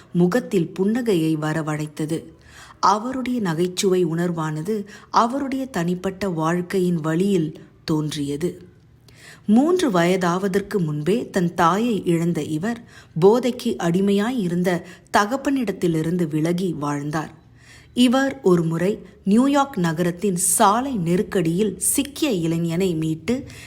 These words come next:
"என்ன ஆச்சு உனக்கு சிறுவனே? நீ வளர்ந்து பிரச்சனையை சந்திக்க விரும்பவில்லையா?"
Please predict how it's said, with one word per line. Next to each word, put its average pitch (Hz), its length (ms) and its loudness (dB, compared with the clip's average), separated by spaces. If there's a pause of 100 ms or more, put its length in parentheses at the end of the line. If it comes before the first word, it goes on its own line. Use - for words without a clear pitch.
(100)
"என்ன 262 400 4
ஆச்சு 196 500 -2
உனக்கு 165 320 -4
சிறுவனே? 160 640 0 (240)
நீ 185 220 4
வளர்ந்து 175 560 0
பிரச்சனையை 202 600 -2
சந்திக்க 170 680 -2 (240)
விரும்பவில்லையா?" 160 840 2